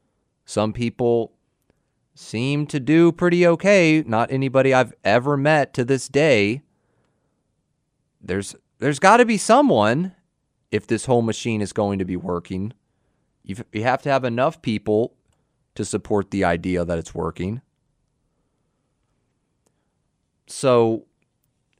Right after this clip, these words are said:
it becomes like gambling. You know, you're trying to get as much as possible, so you hold it, hold it, hold it, hold it, hold it,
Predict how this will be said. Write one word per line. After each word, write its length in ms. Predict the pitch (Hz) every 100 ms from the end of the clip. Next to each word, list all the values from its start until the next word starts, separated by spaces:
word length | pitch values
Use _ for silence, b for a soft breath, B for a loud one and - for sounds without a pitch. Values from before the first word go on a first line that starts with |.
| _
it 140 | - 131
becomes 460 | 135 135 135 131
like 240 | 127 120 -
gambling. 640 | 135 147 143 95 80 - _ _ _ _ _ _ _ _ _ _ _ _ _ _ _ _
You 100 | -
know, 160 | 90 87
you're 160 | 90 95
trying 420 | - 131 139 135
to 100 | 123
get 180 | 117 117
as 140 | 104
much 240 | 110 110
as 100 | 104
possible, 580 | - - 131 151 110 92
so 180 | 92 95
you 180 | 92 90
hold 320 | - 127 120
it, 160 | 110 95
hold 280 | 123 123
it, 120 | 110 -
hold 260 | 127 123
it, 100 | 110
hold 260 | 104 127 113
it, 60 | 104
hold 280 | 165 214
it, 240 | 143 113